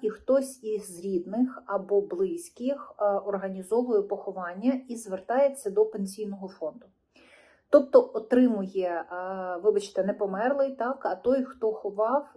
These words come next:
і подає заявку в пенсійний фонд. Важливий нюанс.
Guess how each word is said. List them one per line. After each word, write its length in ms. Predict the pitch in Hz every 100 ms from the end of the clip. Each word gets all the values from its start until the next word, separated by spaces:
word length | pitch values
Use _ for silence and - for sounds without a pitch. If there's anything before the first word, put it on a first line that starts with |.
| _
і 100 | 226
подає 400 | - 196 185 214
заявку 460 | 208 180 202 - 196
в 80 |
пенсійний 440 | - 165 - 185 175
фонд. 240 | - 143 - 190
Важливий 360 | 202 277 285
нюанс. 440 | 247 165 143 254